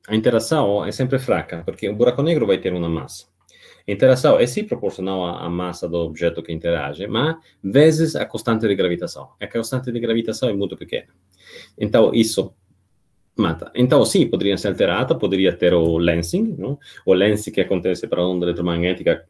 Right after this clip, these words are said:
com certeza vai acontecer com as ondas gravitacionais também. Hum, sim,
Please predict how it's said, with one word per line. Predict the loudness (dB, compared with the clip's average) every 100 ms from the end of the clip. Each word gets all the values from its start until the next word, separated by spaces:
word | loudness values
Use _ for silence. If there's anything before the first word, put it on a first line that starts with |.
| _
com | -8 -4
certeza | -4 -2 -2 0
vai | 0
acontecer | -2 -10 -10 -12 -10
com | -8
as |
ondas | -8 -8 -4
gravitacionais | -4 0 -2 0 -4
também. | -2 0 2 4 2 -2 _ _ _ _ _ _ _ _ _ _ _ -20 -12 2
Hum, | 4 6 6 6 6 4 4 2 2
sim, | 0 0